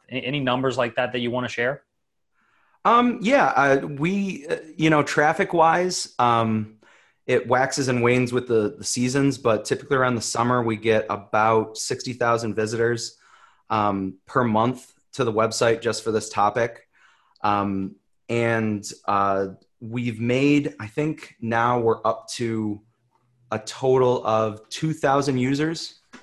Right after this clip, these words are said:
Speaker 2: uh, that have purchased in, in one way or the other. Uh, a majority of those are college students. We have academic partnership programs,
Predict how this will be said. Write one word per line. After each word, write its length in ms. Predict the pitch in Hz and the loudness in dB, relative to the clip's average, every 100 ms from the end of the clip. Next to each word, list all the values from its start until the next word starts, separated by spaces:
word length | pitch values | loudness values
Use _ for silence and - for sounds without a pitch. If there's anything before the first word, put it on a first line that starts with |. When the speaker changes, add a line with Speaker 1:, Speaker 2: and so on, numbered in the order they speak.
| _ _ 123 | _ _ -2
Speaker 2:
uh, 220 | 117 110 | 0 2
that 360 | 117 113 117 | 2 2 0
have 260 | 113 120 - | -2 -2 0
purchased 640 | 165 156 156 151 - - - | 0 2 0 0 -4 -10 -8
in, 220 | 120 120 117 | -4 -4 -2
in 200 | 120 110 | -2 0
one 180 | 120 123 | 0 2
way 120 | 127 | 2
or 60 | |
the 120 | 127 127 | 2 2
other. 280 | 135 135 - - - - | 0 -4 -10 -20 -10 -2
Uh, 120 | 120 | 0
a 40 | 139 | 2
majority 500 | 139 123 175 185 165 | 2 4 6 6 4
of 100 | 127 | 4
those 220 | 139 127 | 4 4
are 80 | 110 | 2
college 460 | - 107 117 123 | 2 2 2 0
students. 360 | - 131 143 139 | -2 0 0 -2
We 100 | 120 | -2
have 280 | 113 110 - | 0 0 0
academic 500 | 107 110 113 110 107 | -4 -2 -2 -2 -2
partnership 420 | 107 104 113 117 | -4 -4 -4 -6
programs, 640 | - 113 117 113 113 110 | -2 -2 -2 -2 -4 -8